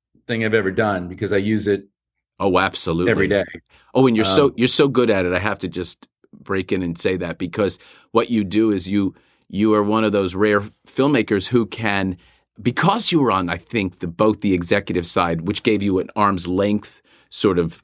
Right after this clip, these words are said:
Speaker 2: view of the process, and then actually in the weeds, you got to use that skill set to know how to appropriately cut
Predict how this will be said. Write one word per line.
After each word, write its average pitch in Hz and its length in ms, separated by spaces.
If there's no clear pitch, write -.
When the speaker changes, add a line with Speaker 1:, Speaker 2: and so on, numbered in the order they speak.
Speaker 2:
view 101 540
of 87 400
the 85 80
process, 135 680
and 95 220
then 117 320
actually 101 440
in 113 420
the 95 100
weeds, 98 600
you 110 220
got 107 320
to 104 140
use 113 360
that 92 280
skill 143 340
set 82 400
to - 140
know 110 320
how 90 500
to 80 460
appropriately 90 1160
cut 127 340